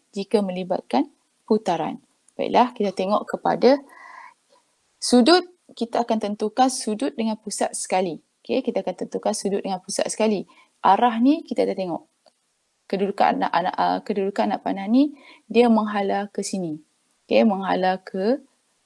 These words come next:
bahagian ini. Jadi, arah anak panah ni dah menunjukkan bahawa dia mengalami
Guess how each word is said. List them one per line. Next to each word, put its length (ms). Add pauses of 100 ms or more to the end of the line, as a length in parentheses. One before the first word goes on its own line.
(140)
bahagian 400
ini. 320 (320)
Jadi, 400 (400)
arah 400
anak 320
panah 240
ni 240
dah 160
menunjukkan 640
bahawa 560 (560)
dia 240
mengalami 800